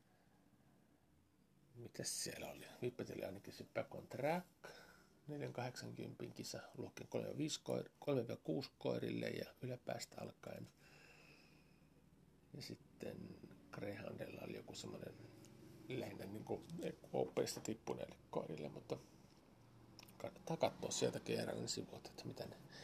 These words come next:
mitkä kisat siellä nyt sitten oli. Mut siellä on jotain ylimääräisiä kisojakin sijoituslähtöjen lisäksi, eli kannattaa tarkkaan katsoa, mihinkä sitten koiransa ilmoittaa. No niin,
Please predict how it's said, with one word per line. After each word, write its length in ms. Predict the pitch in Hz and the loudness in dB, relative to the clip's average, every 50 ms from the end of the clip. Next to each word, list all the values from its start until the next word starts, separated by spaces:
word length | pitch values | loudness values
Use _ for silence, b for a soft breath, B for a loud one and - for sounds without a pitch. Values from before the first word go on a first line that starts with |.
| B B B - - | B B B -10 -8
mitkä 220 | 131 - - 110 | -6 0 2 2
kisat 420 | - - - - - - - - | 2 2 0 -2 -2 -4 -4 -4
siellä 220 | - - - - - | -2 -2 -2 -4 -4
nyt 180 | - - - | -10 -10 -8
sitten 360 | - - - - - - - - | -6 -6 -6 -6 -6 -6 -6 -6
oli. 180 | - - - - - - | -6 -10 -10 -12 -14 -14
Mut 120 | - - - | -16 -8 2
siellä 200 | - 110 110 120 | 4 4 6 6
on 80 | 117 | 4
jotain 280 | 107 101 - 98 90 90 | 2 0 0 -2 0 0
ylimääräisiä 560 | 90 87 85 - - - - - - - - - | -2 -2 -2 -4 -8 -10 -10 -10 -8 -10 -8 -10
kisojakin 500 | - - - - - - - - - - - - - | -10 -8 -8 -8 -8 -10 -14 -14 -16 -18 -18 -16 -10
sijoituslähtöjen 800 | - - - - - - - - - - - - - 76 78 92 | -4 -2 -2 -2 -2 -2 -2 -2 -2 0 2 2 2 2 2 2
lisäksi, 460 | 95 95 - - - - - - - - - - - | 4 4 4 2 2 -2 -6 -6 -8 -8 -10 -12 -14
eli 80 | - - | -12 -8
kannattaa 380 | - - - - - - 160 | -6 -6 -6 -2 0 0 4
tarkkaan 380 | - - 95 - - - 85 - | 6 4 4 4 2 0 0 0
katsoa, 340 | - - - - - - - - B B B B B B B B B B B B B B - - | -2 -8 -12 -8 -6 -6 -6 -6 B B B B B B B B B B B B B B -6 -2
mihinkä 320 | - 104 98 104 - - - | -2 0 0 0 -2 -2 -2
sitten 380 | - - - - - - - | 0 -2 -4 -4 -6 -6 -6
koiransa 420 | - - - - - - - - 110 | -6 -8 -8 -8 -6 -4 0 2 2
ilmoittaa. 600 | 101 95 - - - - - - - - - - - - _ _ B B B B B B B B B B B B B B - - | 2 2 0 -4 -8 -14 -18 -18 -10 -8 -8 -8 -8 -12 _ _ B B B B B B B B B B B B B B -10 6
No 140 | - 160 180 | 12 12 12
niin, 180 | 170 160 156 | 12 12 10